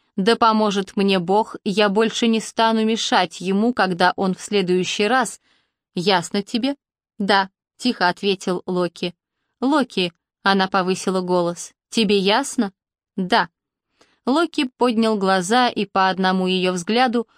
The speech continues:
понял, что на этот раз она все решила. Если он не вернет принцессу, она позволит королю убить его. «Вот и хорошо». Сара поправила прическу, отвернулась. «А теперь соберись. Наверняка твоя помощь потребуется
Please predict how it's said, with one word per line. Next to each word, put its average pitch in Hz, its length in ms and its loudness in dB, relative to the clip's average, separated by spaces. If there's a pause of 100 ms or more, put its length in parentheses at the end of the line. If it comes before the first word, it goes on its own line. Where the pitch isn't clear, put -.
(220)
понял, 277 400 2
что 240 220 -2
на 196 200 2
этот 185 220 -2
раз 185 280 0
она 180 200 0
все 180 260 -2
решила. 175 580 -4 (420)
Если 269 460 0
он 294 220 2
не 269 120 2
вернет 254 380 2
принцессу, 247 600 0
она 220 280 2
позволит 226 560 0
королю 202 440 2
убить 226 500 -2
его. 160 360 -6 (420)
«Вот 262 280 0
и 330 40 0
хорошо». 226 580 -2 (340)
Сара 196 320 2
поправила 185 500 0
прическу, 185 600 -4
отвернулась. 180 840 -4 (260)
«А 214 120 2
теперь 214 300 0
соберись. 202 600 -2 (300)
Наверняка 233 580 2
твоя 185 300 0
помощь 247 400 0
потребуется 170 880 -2